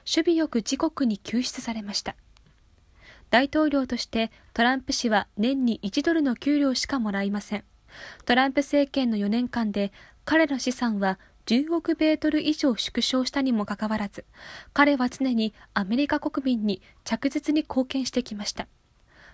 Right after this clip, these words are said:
トランプ大統領がアメリカを偉大にすることは誰の目にも明らかです。そのため今回の大統領選挙では、これまで投票したことのなかった多くのアメリカ人も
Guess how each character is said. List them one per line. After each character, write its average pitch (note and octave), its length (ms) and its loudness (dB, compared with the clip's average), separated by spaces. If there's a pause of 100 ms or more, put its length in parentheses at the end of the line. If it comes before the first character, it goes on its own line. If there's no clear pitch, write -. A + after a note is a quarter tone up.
ト A3+ 100 4
ラ B3 120 4
ン C4 80 0
プ B3 120 -2
大 A#3+ 180 2
統 C#4 220 2
領 B3+ 200 0
が G#3 220 0 (200)
ア G#3 120 2
メ A#3 120 2
リ C4+ 120 0
カ C4+ 160 2
を C4+ 80 -2
偉 - 120 -4
大 C4 200 -2
に D4 100 0
す D4 140 -2
る D4 80 0
こ D4 140 -2
と C#4 120 0
は A3 200 2 (280)
誰 D4 220 4
の E4 160 0
目 C#4 140 0
に D4 100 2
も A3+ 200 0
明 - 240 -6
ら B3 100 -2
か A3+ 100 -2
で F#3+ 140 -4
す。 - 140 -16 (540)
そ B3+ 140 0
の C4+ 80 2
た C#4 120 -2
め C#4 120 2
今 D#4 220 0
回 D4+ 180 0
の A#3 120 0
大 A3 200 0
統 D4 220 0
領 D4 180 0
選 D4+ 180 -2
挙 C#4+ 160 -4
で B3+ 140 -2
は、 G#3+ 220 2 (260)
こ C4 100 2
れ D4+ 100 4
ま D#4+ 140 2
で D4 80 4
投 C4+ 220 0
票 C#4+ 200 0
し - 60 -6
た D4 120 -2
こ - 100 -20
と D4+ 100 -2
の C#4 80 0
な A#3 160 -4
か B3 100 -2
っ - 40 -8 (100)
た G3+ 160 2 (300)
多 E4+ 180 4
く D#4+ 140 2
の B3 180 0
ア F#3+ 60 -2
メ A3 100 0
リ C4+ 120 0
カ C#4+ 100 0
人 B3+ 240 -2
も G3+ 180 -2